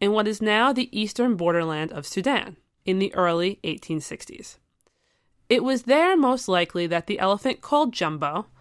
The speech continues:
whose name origins are murky and not definitively confirmed, was born. As a baby, he was captured by elephant hunters hired by a middleman for Lorenzo Casanova,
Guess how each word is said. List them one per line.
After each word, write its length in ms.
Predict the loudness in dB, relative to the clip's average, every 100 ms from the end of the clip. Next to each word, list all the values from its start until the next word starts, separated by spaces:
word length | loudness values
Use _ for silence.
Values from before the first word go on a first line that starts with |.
| _ _
whose 280 | 0 0 2
name 300 | 2 2 0
origins 500 | 0 0 0 -2 -2
are 180 | -2 -2
murky 500 | -2 -4 -2 -4 -2
and 180 | -4 -2
not 220 | -4 -4
definitively 640 | -10 -6 -4 -4 -6 -8
confirmed, 580 | -6 2 4 6 4 -2 _ _
was 140 | -4 -2
born. 300 | 0 -2 -6 _ _ _ _ _ _ _ _ 2
As 120 | 4
a 60 |
baby, 440 | 4 6 6 6 0
he 280 | -2 0 2
was 220 | 2 -2
captured 480 | 0 -2 0 -4 -2
by 100 | 0
elephant 400 | 2 0 -2 -6
hunters 400 | -8 -8 -10 -8
hired 420 | 2 4 4 2
by 140 | 0
a 100 | 0
middleman 600 | 0 -2 -4 -6 -8 -10 -12
for 180 | -6 -4
Lorenzo 640 | -2 -2 0 0 2 0 -2
Casanova, 800 | -4 -4 -2 -2 -2 -4 -10